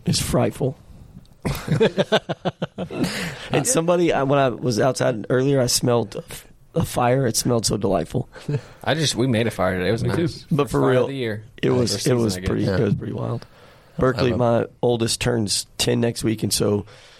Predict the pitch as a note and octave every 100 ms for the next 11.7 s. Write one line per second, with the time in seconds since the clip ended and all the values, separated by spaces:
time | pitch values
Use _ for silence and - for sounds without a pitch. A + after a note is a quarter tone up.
0 | - _ - - C3+ - A#2+ - - -
1 | D#3+ A2+ A#2 A#2+ A#2 G#2+ A#2 A2 A#2+ A2
2 | A#2 A2 A2 - - G#2+ G#2+ A#2 A2+ G#2+
3 | A2+ A2+ A2 G#2+ A2+ G#2+ G#2+ A2+ G#2 G#2
4 | - A2 G#2+ A2 G2+ - - A2 G2 G#2+
5 | G#2+ G#2+ D3 G#2+ A2 C3+ B2 - _ _
6 | _ _ _ _ - - - - C3+ -
7 | A#2 A2+ G#2+ A2 B2+ - - F3+ A2+ A#2
8 | A#2+ - - - - - _ _ - E3
9 | - _ _ _ - - A#2 A#2 A2+ E3+
10 | - - C3 - - - - - - C3+
11 | - - B2+ A#2 A2+ A2